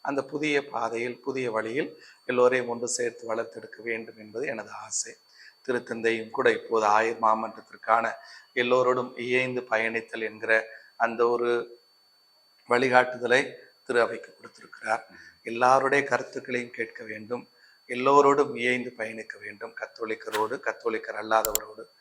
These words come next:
Speaker 1: கிறிஸ்தவரோடு, கிறிஸ்தவர் அல்லாதவரோடு, சமய நம்பிக்கை உள்ளவர்களோடு, சமய மறுப்பாளர்களோடு,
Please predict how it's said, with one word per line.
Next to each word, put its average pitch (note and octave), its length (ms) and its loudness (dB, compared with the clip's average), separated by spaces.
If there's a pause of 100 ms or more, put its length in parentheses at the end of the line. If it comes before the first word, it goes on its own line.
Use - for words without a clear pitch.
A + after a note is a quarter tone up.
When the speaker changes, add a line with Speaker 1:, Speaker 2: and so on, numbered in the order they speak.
(400)
Speaker 1:
கிறிஸ்தவரோடு, A2+ 680 -2
கிறிஸ்தவர் A2 540 -6
அல்லாதவரோடு, G#2+ 680 -2 (420)
சமய B2+ 360 0
நம்பிக்கை B2 380 -4
உள்ளவர்களோடு, A2+ 560 -2
சமய A2 360 -2
மறுப்பாளர்களோடு, A2 1000 -6